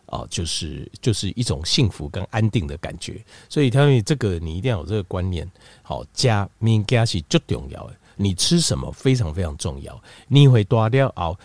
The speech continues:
你不需要吃很多物件，你需要吃的是营养的东西，而不是吃一些好吃的东西，要尽量降低自己的口腹欲望。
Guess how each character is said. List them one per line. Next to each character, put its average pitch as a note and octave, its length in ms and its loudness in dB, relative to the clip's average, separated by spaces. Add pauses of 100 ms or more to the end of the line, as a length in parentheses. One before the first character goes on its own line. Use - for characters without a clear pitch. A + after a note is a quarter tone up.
你 F#3 120 4
不 B2 200 4
需 A#2+ 120 0
要 B2+ 100 4
吃 - 140 -4
很 - 80 -8
多 D#3 120 2
物 - 420 -8
件， - 200 -16 (240)
你 G2+ 120 0
需 E3 120 2
要 E3 100 8
吃 C#3 180 0
的 A2 60 4
是 A#2+ 200 0
营 A2+ 200 2
养 F#2+ 180 0
的 - 80 -12
东 - 220 -10
西， - 300 -10 (360)
而 - 120 0
不 D3 100 4
是 D#3 160 2
吃 A#2 320 -2
一 B2 120 -4
些 A#2 160 0
好 - 380 -8
吃 - 280 0
的 F2+ 100 0
东 D2+ 200 -6
西， - 160 -10
要 G2 140 -2
尽 A#2+ 220 2
量 G2+ 220 2 (240)
降 G#2+ 220 4
低 G#2 140 0
自 - 120 -2
己 F2 80 0
的 C2+ 140 -6
口 A#1 220 -8
腹 E2+ 220 -8
欲 D#2 160 -8
望。 C#2 200 -10